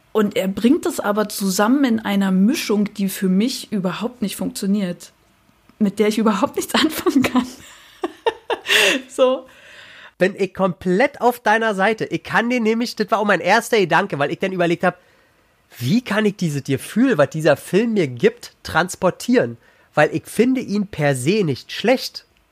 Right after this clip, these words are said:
Speaker 2: Und sage, irgendwie bin ich scheinbar nicht die Zielgruppe, aber im Gegensatz zu anderen Filmen fällt es mir sehr schwer, mir selber zu erklären, warum.
Speaker 1: Mhm.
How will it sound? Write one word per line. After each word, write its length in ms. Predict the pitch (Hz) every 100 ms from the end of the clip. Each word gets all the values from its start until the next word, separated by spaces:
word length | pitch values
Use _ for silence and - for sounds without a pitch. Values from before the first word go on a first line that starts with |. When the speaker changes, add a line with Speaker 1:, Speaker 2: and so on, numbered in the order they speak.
| _ _ _ _ _ _ _
Speaker 2:
Und 200 | 160 147
sage, 540 | 123 139 196 214 214 208 _ _ _ _ _ _ _ _ _
irgendwie 540 | - 156 220 208 160 196
bin 220 | 165 185
ich 180 | 180 -
scheinbar 500 | - 170 202 185 170
nicht 220 | 165 -
die 100 | 139
Zielgruppe, 840 | - - 285 240 135 127 143 208 254 _ _ -
aber 220 | 147 156
im 100 | 151
Gegensatz 520 | 143 190 190 190 -
zu 120 | -
anderen 300 | - 151 139
Filmen 580 | 123 - 220 240 143 185 - _ _ _ _ _ _ _ _ _ _
fällt 260 | - 196
es 140 | 156 139
mir 180 | 131
sehr 380 | 120 113 160 262
schwer, 320 | 254 - 185
mir 200 | 190 165
selber 380 | 131 131 214 220
zu 140 | - -
erklären, 600 | 147 - 156 165 156 143
warum. 560 | 123 107 113 139 247 113 - _ _
Speaker 1:
Mhm. 340 | 214 185 214